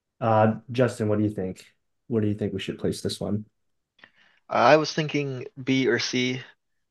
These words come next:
Speaker 2: I
Speaker 1: Okay.
Speaker 2: figure schema is kind of, like, one of those things that's nice to have. You
Speaker 1: Yeah.
Speaker 2: know, you can kind of fill in the gaps a little bit with it maybe, but I don't think it's gonna make or break anything in your S E O.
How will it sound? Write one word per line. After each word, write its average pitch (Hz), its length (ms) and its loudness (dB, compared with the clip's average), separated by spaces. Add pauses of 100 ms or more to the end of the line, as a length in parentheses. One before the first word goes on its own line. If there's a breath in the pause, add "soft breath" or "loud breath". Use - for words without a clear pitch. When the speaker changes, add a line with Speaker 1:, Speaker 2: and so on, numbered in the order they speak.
(240)
Speaker 2:
I 110 60 -2
Speaker 1:
Okay. 117 120 4
Speaker 2:
figure 120 320 6
schema 117 380 -2
is 104 140 2
kind 107 220 -4
of, 98 100 -8
like, 101 340 2 (180)
one 117 140 -4
of 117 60 0
those 107 140 -4
things 107 260 -4
that's 95 200 -4
nice 95 220 0
to 101 80 -6
have. 95 420 0 (760)
You 113 80 8
Speaker 1:
Yeah. 95 60 8
Speaker 2:
know, 95 200 2 (500)
you 107 120 -8
can - 100 -14
kind 104 160 2
of 101 60 0
fill 104 220 0
in 101 100 -2
the 101 60 -4
gaps 95 360 4
a 95 80 -6
little 104 180 0
bit 85 160 -4
with 101 140 -6
it 90 100 -6
maybe, 104 420 -4 (140)
but 95 100 -2
I 101 60 6
don't 110 160 2
think 101 160 -8
it's 98 100 -8
gonna 87 200 -4
make 85 240 0
or 85 80 -4
break 69 340 -2
anything 90 460 -14 (240)
in - 100 -18
your 80 160 -4
S 82 220 -6
E 87 100 -8
O. 92 100 -10